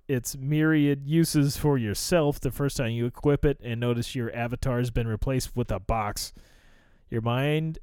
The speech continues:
begins swimming awash in all the stealthy <laughs> possibilities. Much like the series itself, the cardboard box has been overhauled numerous times over the years, showing just as much technical sophistication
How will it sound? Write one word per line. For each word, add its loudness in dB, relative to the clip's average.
begins -2
swimming 2
awash 0
in 0
all 4
the 4
stealthy 4
<laughs> 4
possibilities. 4
Much 4
like 8
the 2
series 4
itself, 2
the -4
cardboard 4
box 2
has 0
been 0
overhauled 0
numerous -2
times -2
over -6
the -6
years, -2
showing -2
just -2
as -6
much -6
technical 0
sophistication 0